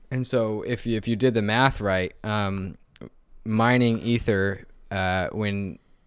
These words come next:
it, the price was higher than it was now. But mining Ether cost me, like, a hundred and seventy-five dollars of electricity for mining one Ether. And so at whatever price Ether was at, I was basically putting a hundred seventy-five dollars a month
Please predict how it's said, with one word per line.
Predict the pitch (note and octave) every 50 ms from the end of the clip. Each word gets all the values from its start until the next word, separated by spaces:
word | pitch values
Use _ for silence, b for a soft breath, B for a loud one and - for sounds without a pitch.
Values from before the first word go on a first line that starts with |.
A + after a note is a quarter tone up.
| - _ - - - -
it, | A2 G#2+ G2+ D#2+
the | G2+ F#2+
price | - - A2 G#2+ G2+ -
was | - F#2+ F2+ -
higher | - G#2+ G#2 G2+ F#2+
than | F2+ F2
it | E2+
was | F2+ F2+ F2 - - - -
now. | - F#2 G2 F#2+ F#2 F2 F2 B B B B B B
But | - G2+ G2
mining | A#2 B2 B2+ B2 A#2+ A2+
Ether | B2+ B2+ A#2 A#2 G#2+ G2+
cost | - - B2+ A#2+ A#2+ A#2 - - -
me, | G#2+ G2+ G2 F#2+ G2
like, | F#2+ F#2+ F2+ F2+ - - - -
a | - G#2
hundred | F#2+ A2 G#2+ G2+ G#2 G#2 G2
and | G2 F#2+ F#2+ F#2
seventy-five | - - G2+ F#2+ F#2+ G2+ F#2+ - G2 F#2+ G2 F2+
dollars | F#2+ F2+ F2 F#2+ G2 G2+ G2+ F#2 F#2+
of | D2+ F2
electricity | F2+ F2 F2 - - G2+ - - - A#2+ A#2+
for | - - G2
mining | F#2+ F#2 F#2+ F2+ E2 E2+
one | F2+ F#2 F2+
Ether. | D2 D2+ F2+ F#2 - A2 A2 B2 - B B B B B B B B B B
And | - F#2 G2+ G2
so | - - A2+ G#2+ G#2 G2+ G2+ G2 F#2 - - - - - - -
at | A#2 A#2 A#2+ -
whatever | A2+ A2 A#2 A#2+ A#2+ B2+ B2 A#2+ A#2 G2+
price | - - - A#2 A#2 A2+ G#2+ - -
Ether | - A#2+ A#2 - A2 G2+
was | G2 F#2+ F#2
at, | A2+ B2 A#2 G#2 G2+ - - -
I | G#2 A2
was | A2 G#2+ G#2 G2
basically | F2 - A2 A#2 A2+ - A#2 G#2 - G#2 G2
putting | F2+ - A#2 G#2+ G#2 G2+ G2
a | F#2
hundred | F#2+ G#2+ G2+ G#2 G2+ F#2+
seventy-five | - A2 G2+ G2+ G2 F#2 G#2 F#2+ F#2+
dollars | F#2 G2 G2 G2 F#2+ F#2 - -
a | - F#2 F#2+
month | F#2 F#2+ G2+ G#2 G2 - -